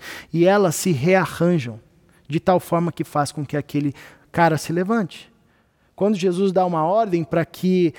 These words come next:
ah, encham as talhas e depois experimentem, ah, a, a, a autoridade de Jesus interfere na relação das moléculas, transformando aquela molécula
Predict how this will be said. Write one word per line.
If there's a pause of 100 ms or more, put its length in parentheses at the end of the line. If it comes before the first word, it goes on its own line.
(200)
ah,
encham
as
talhas (240)
e
depois
experimentem, (300)
ah, (140)
a,
a, (260)
a
autoridade
de
Jesus
interfere
na
relação
das
moléculas, (340)
transformando
aquela
molécula